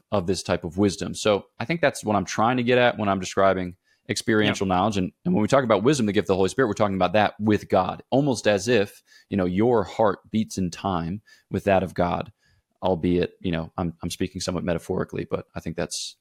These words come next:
Speaker 1: that's the beginning of an answer.
Speaker 2: Mm-hmm. Yeah, I think that's, and I, it's an important one because, uh, I'm tied with the science aspect. There is, whenever you're given, wisdom gives you great power in a sense, because it, and it, it,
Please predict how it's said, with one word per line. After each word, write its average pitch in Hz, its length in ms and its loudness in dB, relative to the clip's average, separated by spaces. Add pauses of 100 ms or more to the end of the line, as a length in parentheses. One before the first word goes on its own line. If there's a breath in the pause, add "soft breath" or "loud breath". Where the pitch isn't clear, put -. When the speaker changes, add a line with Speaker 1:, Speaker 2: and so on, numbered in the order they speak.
(140)
Speaker 1:
that's - 180 -8
the - 80 -10
beginning 85 280 -2
of 82 60 -6
an 82 60 -4
answer. 85 300 -8 (800)
Speaker 2:
Mm-hmm. 135 220 -4 (100)
Yeah, 147 140 0
I - 20 0
think 170 180 -10
that's, 143 320 -4
and 160 80 0
I, 160 180 0
it's - 120 -6
an 165 80 -4
important 156 480 -4
one 123 320 -2
because, 127 440 -6
uh, 120 220 -8
I'm 120 120 -10
tied 120 280 -6
with 117 120 -14
the 107 80 -12
science 127 380 -4
aspect. 117 460 -8 (600)
There 147 120 2
is, 170 300 0 (1200 soft breath)
whenever 180 420 0
you're 254 100 0
given, 170 360 -2 (220)
wisdom 196 320 0
gives 180 160 -2
you 151 60 -6
great 151 200 -2
power 110 340 -2
in 92 80 -12
a 117 40 -14
sense, 78 400 -6
because - 440 -8 (100)
it, 135 140 -8 (200)
and 139 120 -2
it, 127 120 -6 (280)
it, 143 160 -8